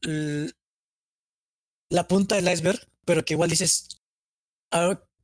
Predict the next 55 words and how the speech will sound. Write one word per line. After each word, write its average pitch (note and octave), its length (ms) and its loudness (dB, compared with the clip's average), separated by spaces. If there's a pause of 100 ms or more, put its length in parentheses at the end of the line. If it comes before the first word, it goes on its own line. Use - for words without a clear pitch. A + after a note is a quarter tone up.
(300)
ah, F3 100 2
ra, F3+ 100 2
ra, F3+ 120 4
ra, D3+ 120 0
ra, C#3 240 -2
ah, D#3 120 0
ya F3+ 160 4
lo F3 100 2
voy F#3+ 120 2
a F3 40 2
poner F#3+ 240 2
de F3 40 2
otra D#3 140 0
manera. C3+ 320 -6 (720)
Me F3+ 180 0
gusta A#3+ 640 2
el F3 180 -2
hecho G3 340 0
de F#3 180 -2
que D#3+ 140 -2
realmente, E3+ 840 -2 (920)
eh, D#3+ 240 2
por D#3+ 240 0
las D#3 160 2
cosas G3 340 0
que, F#3+ 180 0
o - 60 0
sea, E3+ 120 2
todos B3+ 280 0
lo, F#3+ 280 -2
los D#3 140 -2
que E3 100 -2
estamos G#3 240 2
aquí F#3 240 2
hemos F#3 260 2
sacado E3+ 400 0
por D3+ 180 -2
lo D3+ 220 -4
que, D3 340 -2 (440)
por E3 140 2
lo D#3+ 100 2
que D#3+ 100 -2
te F3 100 0
da G3 60 2
el G#3 80 -2
texto, A#3 340 0
hemos F#3+ 240 4
sacado E3+ 240 2
un E3+ 60 4
subtexto, C#3+ 680 -2
hemos E3+ 260 -2
sacado E3 340 0
un D#3+ 60 2
subtexto E3 480 -2
de, C#3+ 280 0